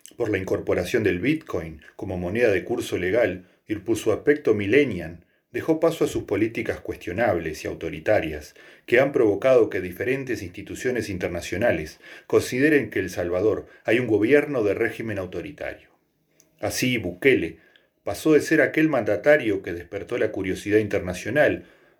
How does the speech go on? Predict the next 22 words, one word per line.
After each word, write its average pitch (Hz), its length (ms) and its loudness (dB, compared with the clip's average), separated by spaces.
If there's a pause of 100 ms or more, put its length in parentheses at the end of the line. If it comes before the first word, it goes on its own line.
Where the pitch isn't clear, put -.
(120)
con 92 180 -2
acciones 139 540 4
como 92 320 -8
tomarse 107 400 -4
una 92 100 -8
selfie 117 420 -2
en 90 60 -2
la 87 80 -2
Asamblea 98 400 -2
General 98 400 0
de - 80 -2
las 85 140 -2
Naciones 101 400 -8
Unidas, 98 480 -2 (460)
a - 60 -10
generar 120 420 4
temor 110 520 0 (340)
y 110 100 -2
a 104 40 4
ganarse 127 540 2
varios 120 420 2
repudios 95 800 -4